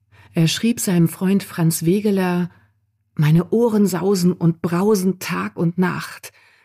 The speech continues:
Ich fühle mich in meinem Kopfe wie betäubt.“ Es begann also mit einem Tinnitus. Ohrgeräusche, die Menschen zur Verzweiflung bringen können. Dann ließ sein Gehör nach,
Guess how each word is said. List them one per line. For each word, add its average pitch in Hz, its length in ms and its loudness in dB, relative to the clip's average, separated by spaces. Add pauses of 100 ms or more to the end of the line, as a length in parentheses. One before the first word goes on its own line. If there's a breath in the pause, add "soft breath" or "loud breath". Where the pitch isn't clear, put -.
Ich - 220 -4
fühle 214 240 2
mich 196 200 0
in 170 80 0
meinem 180 300 0
Kopfe 190 560 -4
wie 185 80 0
betäubt.“ - 960 -6 (1300)
Es - 160 -2
begann 180 320 0
also 180 220 0
mit 175 180 0
einem 151 220 0
Tinnitus. - 840 -2 (640)
Ohrgeräusche, 165 880 0 (500)
die 170 100 2
Menschen 170 360 2
zur 160 160 -4
Verzweiflung 156 720 -2
bringen 135 320 0
können. 147 600 -6 (920)
Dann 175 400 0
ließ 185 240 -2
sein 175 160 0
Gehör 165 380 0
nach, 135 500 -6